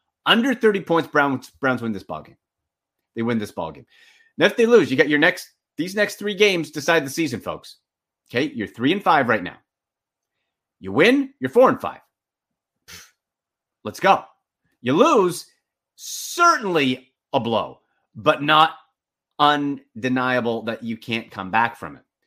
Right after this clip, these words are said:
You got the Buffalo Bills, Josh Allen. How is that elbow gonna look? That's a big question. Boy, the Bills will still, sure, sure look a whole lot different if you got Case Keenum, who the Browns know well, was here last year,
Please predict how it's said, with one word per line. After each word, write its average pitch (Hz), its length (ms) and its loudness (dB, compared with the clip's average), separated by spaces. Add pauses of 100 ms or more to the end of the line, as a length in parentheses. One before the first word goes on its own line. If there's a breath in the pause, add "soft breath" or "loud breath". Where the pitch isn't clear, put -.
(280)
You 107 80 -10
got 110 140 -2
the 120 60 -8
Buffalo 160 400 2
Bills, 151 340 -2
Josh 131 380 0
Allen. 147 280 0
How 117 260 -2
is 135 100 -4
that 151 160 4
elbow 233 240 6
gonna 120 220 -2
look? - 280 -20 (1120)
That's 165 180 -12
a 185 60 -8
big 151 160 -6
question. 131 380 -4 (440 soft breath)
Boy, 165 220 2
the 131 100 -4
Bills 175 320 2
will 151 140 -4
still, 185 380 -4
sure, - 600 -4
sure 311 160 -6
look 254 140 4
a 226 60 4
whole 233 140 6
lot 220 200 2
different 226 380 0 (420)
if 170 120 -2
you 196 80 0
got 185 140 2
Case 190 240 -2
Keenum, 247 240 -2
who 196 100 0
the 185 100 -6
Browns 165 300 2
know 160 120 0
well, 151 220 2
was 156 140 -8
here 170 140 -4
last 156 380 -4
year, 127 260 -6